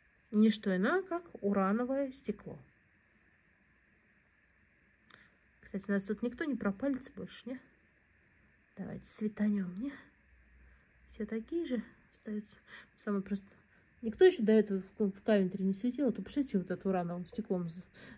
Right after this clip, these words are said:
загорается. И тут сразу: «Как мне нравится Сара Кавентри!»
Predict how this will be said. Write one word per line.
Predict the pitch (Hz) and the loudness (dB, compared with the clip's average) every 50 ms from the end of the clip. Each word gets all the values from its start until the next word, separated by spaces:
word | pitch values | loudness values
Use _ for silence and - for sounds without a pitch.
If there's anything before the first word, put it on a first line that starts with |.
| - - | -16 -6
загорается. | - 196 214 202 208 214 214 202 196 196 208 208 - - - - - - - - - - - | 0 4 6 8 8 8 8 8 8 6 6 4 4 -2 -2 -4 -6 -12 -16 -14 -6 0 2
И | 226 | 4
тут | 226 254 247 - | 8 8 6 6
сразу: | - 220 240 226 220 214 214 | 8 8 8 8 8 6 4
«Как | - - 262 311 403 508 - - | 8 10 12 12 12 12 12 8
мне | 349 339 349 381 349 | 8 10 12 12 12
нравится | 359 359 381 381 392 381 359 - - - 285 | 12 12 12 12 12 12 12 10 8 6 -2
Сара | - - - 302 302 294 302 294 | -2 0 4 4 6 8 6 6
Кавентри!» | 294 - 302 277 269 240 220 214 226 226 214 | 6 8 8 10 10 10 8 8 8 6 4